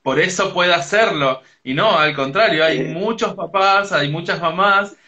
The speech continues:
Speaker 1: que tienen
Speaker 2: Sí,
Speaker 1: negocio
Speaker 2: sí.
Speaker 1: y lo hacen igual y se ponen el, el emprendimiento al hombro.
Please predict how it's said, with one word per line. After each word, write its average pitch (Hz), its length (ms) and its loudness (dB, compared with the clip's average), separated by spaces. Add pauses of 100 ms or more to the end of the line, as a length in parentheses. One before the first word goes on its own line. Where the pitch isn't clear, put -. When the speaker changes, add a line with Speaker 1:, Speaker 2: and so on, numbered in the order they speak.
(140)
Speaker 1:
que 135 80 -4
tienen 165 260 -2
Speaker 2:
Sí, 190 60 -2
Speaker 1:
negocio 208 800 0
Speaker 2:
sí. 175 60 -8
Speaker 1:
y 143 200 -2
lo 131 240 0
hacen 165 300 -4
igual 180 520 2
y 160 120 -6
se 139 160 -6
ponen 156 320 -4
el, 127 240 -6
el 135 100 -4
emprendimiento 131 680 -6
al 151 100 -2
hombro. 131 440 -4